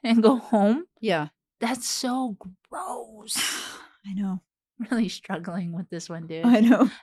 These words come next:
Speaker 1: I, I didn't expect this.
Speaker 2: No, not,
Speaker 1: Unexpected.
Speaker 2: not at all. It's like, um, you know, we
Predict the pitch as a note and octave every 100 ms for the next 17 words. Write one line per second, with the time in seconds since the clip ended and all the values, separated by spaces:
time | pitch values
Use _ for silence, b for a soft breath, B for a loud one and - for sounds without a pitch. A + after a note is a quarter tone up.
0 | - C4 C4+ - C4+ F4 C#5 A4+ - D4+
1 | A#4+ D#3+ - - - _ _ _ - _
2 | A#3 D#4 G4+ F#3+ - G#3 A#3+ A3+ A3+ G#3+
3 | A#3 A3+ A3 A#3+ G#3 - G#3+ - G#3 G3
4 | - - F#3+ F#3+ F#3 F#3 - _ F#3+ F3
5 | G3 A3+ G#3+ G#3 G#3 - F#3 G#3 A3 A3